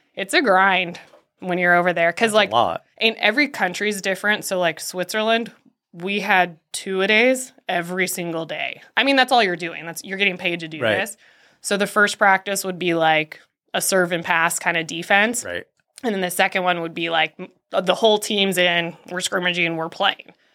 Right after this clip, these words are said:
Speaker 1: But this is every day. And then France, we had lifting. Well, you have lifting also. But, um, France, we would have lifting. And then we had one long practice.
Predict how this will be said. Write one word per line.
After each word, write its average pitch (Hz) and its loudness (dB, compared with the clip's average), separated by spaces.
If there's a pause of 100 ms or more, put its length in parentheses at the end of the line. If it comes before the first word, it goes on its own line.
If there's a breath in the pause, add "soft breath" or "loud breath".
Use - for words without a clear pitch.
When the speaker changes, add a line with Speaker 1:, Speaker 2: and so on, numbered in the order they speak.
(120)
Speaker 1:
But 214 0
this 226 4
is 202 0 (260)
every 180 -4
day. 170 -10 (580 soft breath)
And 196 -4
then 196 0
France, 254 0 (140)
we 208 -2
had 175 2 (240)
lifting. 226 0
Well, 185 -2
you 202 2
have 180 2
lifting 165 -10
also. 160 -6
But, 185 2
um, 165 0 (400 soft breath)
France, 220 0
we 220 0
would 202 2
have 160 0
lifting. 190 -2
And 175 -6
then 190 -2
we 196 -4
had 185 2
one 214 -2 (500)
long 214 4
practice. - -6